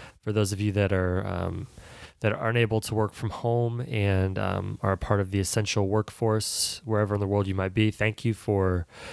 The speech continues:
continuing to serve. Um, I hope that your company is taking care of you, um, and you're staying healthy.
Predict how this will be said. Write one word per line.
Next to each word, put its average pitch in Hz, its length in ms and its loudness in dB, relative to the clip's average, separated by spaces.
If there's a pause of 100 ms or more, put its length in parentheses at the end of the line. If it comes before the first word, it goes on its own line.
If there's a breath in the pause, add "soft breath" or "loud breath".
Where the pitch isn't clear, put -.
(240 loud breath)
continuing 104 640 2
to - 140 -8
serve. 107 640 0
Um, 85 580 0 (640 loud breath)
I - 60 -6
hope 95 360 2
that - 520 0
your 95 400 2
company 120 460 0
is 101 180 0
taking 95 300 -2
care 104 260 0
of 98 140 0
you, 98 420 2 (140)
um, 92 360 0
and 90 80 -2
you're 85 180 0
staying 87 280 0
healthy. 113 480 0